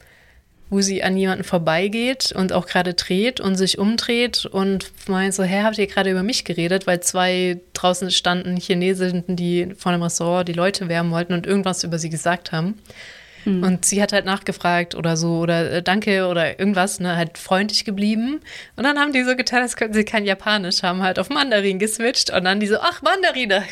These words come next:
Speaker 1: auch gar kein Problem, das kann ich ja auch fließend.“ Und dann haben die so innerlich aufgegeben und sie zu einem Essen eingeladen, weil das, glaub ich, gar nicht so nett war, was sie eigentlich gesagt hatten über sie.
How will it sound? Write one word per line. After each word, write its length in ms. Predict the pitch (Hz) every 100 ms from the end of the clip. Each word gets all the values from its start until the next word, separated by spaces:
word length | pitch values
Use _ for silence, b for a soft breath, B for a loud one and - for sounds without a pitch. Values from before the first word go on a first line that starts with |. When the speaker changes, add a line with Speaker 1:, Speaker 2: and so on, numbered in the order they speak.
| -
Speaker 1:
auch 160 | 190 -
gar 200 | 294 359
kein 180 | 330 311
Problem, 320 | 254 247 330
das 160 | 277 -
kann 100 | 285
ich 80 |
ja 80 | 269
auch 160 | 285 339
fließend.“ 640 | - 220 233 - 262 359
Und 120 | 233
dann 80 | 254
haben 120 | 277
die 100 | -
so 140 | 208 226
innerlich 440 | 254 233 208 -
aufgegeben 840 | 202 247 277 190 - 165 170 185 208 B B B
und 100 | 190
sie 100 | 202
zu 120 | -
einem 140 | 202 190
Essen 260 | 208 202 170
eingeladen, 400 | 165 170 165 170
weil 100 | 170
das, 220 | 175 -
glaub 120 | 175
ich, 100 | 175
gar 120 | -
nicht 140 | 175 175
so 80 | 165
nett 240 | 165 -
war, 160 | 156 156
was 140 | 156
sie 120 | 160
eigentlich 280 | 165 165 -
gesagt 340 | 156 156 151
hatten 260 | 156 151 151
über 260 | 165 156 151
sie. 260 | 156 190